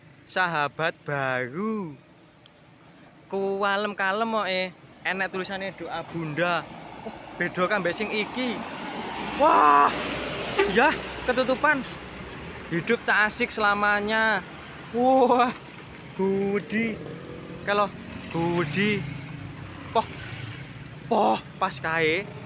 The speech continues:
Poh simpangan kambe mobil wapi kaya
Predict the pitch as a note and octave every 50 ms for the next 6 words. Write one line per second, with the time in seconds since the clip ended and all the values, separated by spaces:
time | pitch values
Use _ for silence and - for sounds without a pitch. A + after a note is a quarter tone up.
0 | - - - - - - - - - - - - - - - - - - - F3+
1 | F3 - - - E3+ D#3 D3 D#3 D#3 D#3+ D#3+ E3 D#3 D#3 D#3 D3 D3+ D3+ D#3 D#3
2 | D3 - D#3 D#3 D3+ D3+ - - - - - - - - D3 D3 D3 E3 E3 D#3+
3 | D3+ C#3+ - - - - F3+ F#3+ G#3 F#3 - - - - - E3 E3 E3+ F3 E3+
4 | E3